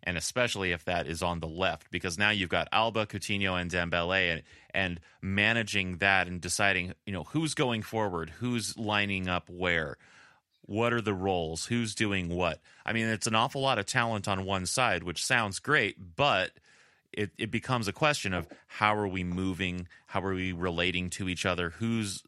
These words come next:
you know, who's doing what, what are the roles?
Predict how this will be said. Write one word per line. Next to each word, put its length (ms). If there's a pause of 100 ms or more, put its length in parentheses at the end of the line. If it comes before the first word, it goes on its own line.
you 100
know, 180 (300)
who's 300
doing 560
what, 280
what 200
are 60
the 100
roles? 520